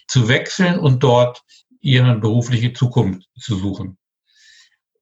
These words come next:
Das ist natürlich leichter gesagt als getan, aber wir sehen, dass durch die Bank die Beschäftigten, auch solche, bei denen wir sonst, äh, festgestellt haben,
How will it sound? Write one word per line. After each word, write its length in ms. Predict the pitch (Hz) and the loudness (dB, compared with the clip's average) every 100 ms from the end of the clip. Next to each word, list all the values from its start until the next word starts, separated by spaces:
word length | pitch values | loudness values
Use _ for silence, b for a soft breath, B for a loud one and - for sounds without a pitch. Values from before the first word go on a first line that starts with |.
| _ | _
Das 160 | - 123 | -2 2
ist 120 | 147 | 2
natürlich 360 | 123 139 135 120 | 2 2 2 2
leichter 420 | 120 143 139 139 | 2 2 0 0
gesagt 460 | 123 113 117 117 | 0 2 0 0
als 220 | 143 117 - | -4 -6 -8
getan, 540 | 127 131 156 226 294 _ _ _ _ _ | -4 0 2 0 -4 _ _ _ _ _
aber 360 | - 139 185 151 | -2 2 2 2
wir 140 | 147 | 0
sehen, 460 | 135 147 180 - - | 2 0 0 -6 -2
dass 300 | 135 127 - _ _ _ _ _ _ _ _ _ _ | -2 -2 -6 _ _ _ _ _ _ _ _ _ _
durch 360 | - 165 202 202 | -4 2 2 2
die 100 | 180 | -2
Bank 380 | - 120 120 117 | 2 2 2 0
die 100 | 117 | -2
Beschäftigten, 760 | 110 - 123 - 123 113 - | -2 0 0 -2 -6 -6 -8
auch 280 | - 151 180 | 0 0 2
solche, 520 | - 156 185 185 160 160 B B - | 2 2 4 2 0 -4 B B -2
bei 120 | 139 | 2
denen 260 | 131 151 | 2 2
wir 140 | 160 131 | 2 4
sonst, 340 | 147 185 202 - _ | 2 0 -4 -18 _
äh, 280 | - 185 135 | -6 0 0
festgestellt 760 | - 170 170 151 - 151 143 | 0 -2 -2 -4 0 2 2
haben, 360 | 143 135 131 127 | 2 2 2 -2